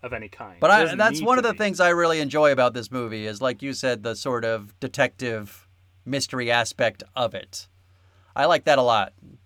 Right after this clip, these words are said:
Speaker 1: It's, I mean, every, e-, each of the movies comes up with their own way of trying to offset the predictability of how the story is gonna unfold.
Speaker 2: Mm-hmm.
Speaker 1: It's like, you know, uh,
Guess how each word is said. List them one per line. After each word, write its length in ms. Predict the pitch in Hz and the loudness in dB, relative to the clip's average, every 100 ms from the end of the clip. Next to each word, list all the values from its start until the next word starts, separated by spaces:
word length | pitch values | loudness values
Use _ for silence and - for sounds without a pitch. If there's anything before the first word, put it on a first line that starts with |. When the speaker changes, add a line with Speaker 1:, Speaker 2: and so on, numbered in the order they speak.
| _ _ _ _ - | _ _ _ _ -6
Speaker 1:
It's, 240 | 190 - 208 208 | -6 -6 -4 0
I 100 | 202 | 0
mean, 440 | 190 190 175 156 156 | 0 0 -2 -6 -6
every, 380 | 170 175 160 190 | 0 0 0 -8
e-, 160 | 165 190 | -10 -8
each 260 | 180 170 170 | -8 -8 -10
of 60 | |
the 80 | 151 | -10
movies 380 | 156 151 139 131 | -8 -8 -8 -10
comes 280 | - 139 135 | -10 -8 -8
up 100 | 131 | -10
with 120 | 123 | -8
their 180 | 127 131 | -6 -4
own 220 | 135 131 | -6 -6
way 380 | 123 117 113 113 | -8 -8 -8 -12
of 500 | 127 113 107 104 - _ _ - | -10 -10 -10 -12 -16 _ _ -12
trying 220 | 135 131 | -8 -8
to 80 | 127 | -10
offset 640 | - 127 - - 139 113 101 | -8 -8 -10 -14 -10 -10 -12
the 60 | |
predictability 1300 | - - 120 113 - 110 117 117 117 127 107 95 90 _ _ _ _ _ _ _ _ _ _ _ _ _ | -20 -14 -12 -12 -14 -12 -10 -10 -12 -16 -16 -18 -20 _ _ _ _ _ _ _ _ _ _ _ _ _
of 140 | 120 117 | -16 -12
how 400 | 123 117 110 107 | -4 -4 -4 -8
the 60 | 101 | -12
story 420 | - 127 113 110 | -12 -8 -8 -8
is 100 | 104 | -14
gonna 240 | - 107 95 | -14 -16 -16
unfold. 600 | 92 - 117 95 82 - | -18 -10 -10 -10 -14 -10
Speaker 2:
Mm-hmm. 320 | 139 131 131 123 _ _ _ _ _ _ - | -6 -4 -6 -6 _ _ _ _ _ _ -20
Speaker 1:
It's 140 | 113 | -12
like, 280 | 123 117 - _ _ _ _ _ _ | -10 -10 -14 _ _ _ _ _ _
you 140 | 135 | -14
know, 180 | 120 107 | -10 -10
uh, 340 | 104 - - | -10 -14 -18